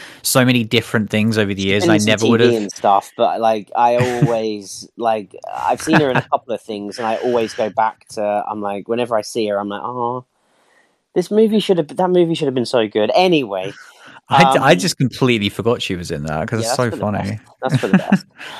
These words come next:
Speaker 2: Um, but yeah, like, she, she's fantastic in, in this movie, and her, her arc. But then, you know, when you have, you know, like, Cate Blanchett and Toni Collette, both of them,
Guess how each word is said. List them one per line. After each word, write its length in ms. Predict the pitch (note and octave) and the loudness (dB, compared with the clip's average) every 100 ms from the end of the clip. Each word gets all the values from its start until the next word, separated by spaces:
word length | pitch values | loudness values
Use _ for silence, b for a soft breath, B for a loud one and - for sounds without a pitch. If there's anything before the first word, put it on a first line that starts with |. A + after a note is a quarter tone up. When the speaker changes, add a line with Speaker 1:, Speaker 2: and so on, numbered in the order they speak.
| B | B
Speaker 2:
Um, 560 | B2+ B2 B2 A#2+ B2 B2+ | 4 4 4 2 0 0
but 140 | C#3 | 2
yeah, 100 | C#3+ | 2
like, 220 | A2 A2 - | 0 -4 -10
she, 440 | - F3 F3 - | -8 -2 -2 -4
she's 320 | - F3 E3+ | -6 -6 -6
fantastic 1000 | - A2 F#2+ B2+ A#2+ - G2+ G2 - - | -6 -8 -6 -6 -6 -4 -4 -4 -6 -10
in, 220 | - A2+ - | -4 -4 -2
in 160 | B2 | -2
this 200 | A2+ - | -2 -2
movie, 280 | G#2 F#2 G2+ | -4 -2 -2
and 180 | G2+ - | -4 -6
her, 500 | - B2+ A#2 A2 G#2+ - | 0 4 6 4 2 -2
her 180 | C3 A2+ | 0 0
arc. 480 | - A#2+ F#2 D#2+ _ - | 2 0 -2 -8 _ -12
But 120 | G2 | -4
then, 420 | C3 C3 C3 B2 _ _ _ _ _ | -4 -2 -4 -6 _ _ _ _ _
you 160 | D3+ | -4
know, 100 | B2+ | -2
when 380 | A2+ A2 C#3 C#3 | -4 -2 -2 0
you 140 | C3 G#2+ | -4 -6
have, 320 | B2 A#2 - _ _ - | -6 -6 -8 _ _ -10
you 80 | A2 | -6
know, 140 | G2+ | -6
like, 260 | G2 G#2 C#2 _ _ - | -6 -8 -8 _ _ -12
Cate 360 | - A2 F#2+ _ _ _ - | -6 -4 -6 _ _ _ -4
Blanchett 520 | A#2 A2+ G#2+ A#2 G#2+ | -2 0 -2 -4 -2
and 240 | A#2+ A2+ G2+ | -2 -4 -2
Toni 300 | A#2+ G#2+ G2+ | -4 -4 -4
Collette, 440 | - A2+ G#2 - | 0 0 0 -2
both 300 | C3+ C#3+ C#3 | 0 0 -2
of 100 | A#2+ A2 | -10 -6
them, 500 | G#2+ G#2 G2+ G2 | -4 -4 -4 -6